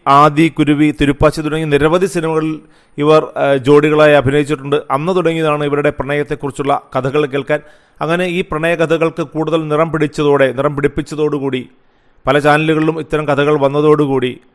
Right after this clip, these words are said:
ഇവർ ഒരുമിച്ചുള്ള അഭിനയ ജീവിതത്തിൽ നിന്നും പിൻവാങ്ങുകയായിരുന്നു. എന്നാൽ കഴിഞ്ഞ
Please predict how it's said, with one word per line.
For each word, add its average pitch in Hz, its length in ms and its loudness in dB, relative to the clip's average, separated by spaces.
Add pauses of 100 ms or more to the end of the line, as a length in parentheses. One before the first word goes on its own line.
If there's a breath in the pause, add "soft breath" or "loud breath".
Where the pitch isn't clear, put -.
(180)
ഇവർ 143 220 0
ഒരുമിച്ചുള്ള 151 560 0 (120)
അഭിനയ 139 320 -2
ജീവിതത്തിൽ 147 480 -4
നിന്നും 139 240 -10
പിൻവാങ്ങുകയായിരുന്നു. 147 840 -2 (420 soft breath)
എന്നാൽ 175 200 -2
കഴിഞ്ഞ 170 320 0